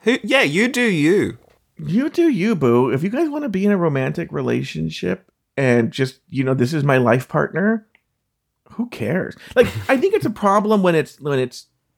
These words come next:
Speaker 2: a boy and a girl and they can fuck up the genetics and the everything.
Speaker 1: Mm.
Speaker 2: And why, but, like,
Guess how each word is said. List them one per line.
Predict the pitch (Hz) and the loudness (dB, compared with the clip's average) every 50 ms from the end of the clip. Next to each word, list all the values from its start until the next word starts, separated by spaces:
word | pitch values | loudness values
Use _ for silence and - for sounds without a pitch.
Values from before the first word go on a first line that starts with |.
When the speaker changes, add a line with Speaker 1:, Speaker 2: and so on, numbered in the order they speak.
| _ _ _ - - | _ _ _ -8 -6
Speaker 2:
a | 143 123 | -4 -4
boy | 110 - - - 135 135 143 147 | -4 -6 -2 0 2 2 2 2
and | 147 131 | 0 -2
a | 120 | -4
girl | 104 - 104 110 117 127 143 | -4 -2 0 2 2 2 2
and | 143 127 | 2 0
they | 120 107 | 0 -2
can | - 117 110 123 - _ _ _ _ _ | -2 -4 -8 -8 -10 _ _ _ _ _
fuck | - 147 127 - - | -8 -8 -6 -2 -4
up | 156 - - | -4 -2 -2
the | 120 117 | -4 -2
genetics | - 123 113 107 107 117 123 127 120 - - - | -2 0 0 0 0 0 0 -2 -4 -6 -8 -6
and | 123 113 110 | -4 -2 -2
the | 110 104 95 | -4 -4 -6
everything. | 104 107 127 139 139 165 196 214 240 254 - _ - | -8 -6 -6 -6 -4 -2 -2 -2 -2 -4 -6 _ -10
Speaker 1:
Mm. | - 120 123 123 113 101 90 92 | -6 -4 -4 -4 -4 -4 -4 -4
Speaker 2:
And | 113 104 98 | -4 -4 -2
why, | 107 104 120 131 | -2 -2 -2 -2
but, | - 131 143 160 - | -2 2 0 2 2
like, | 151 185 196 185 - _ | 2 0 0 -2 -2 _